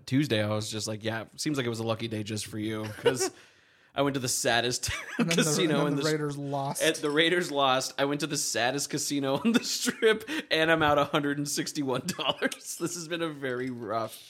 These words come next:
Speaker 2: Shit.
Speaker 1: trip. That's twenty-eight for you.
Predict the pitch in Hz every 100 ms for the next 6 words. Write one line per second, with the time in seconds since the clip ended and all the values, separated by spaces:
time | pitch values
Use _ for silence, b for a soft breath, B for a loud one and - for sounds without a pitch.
0 | - - - - 127 117 113 - _ _
1 | _ - 131 - 139 131 117 107 - 110
2 | 113 110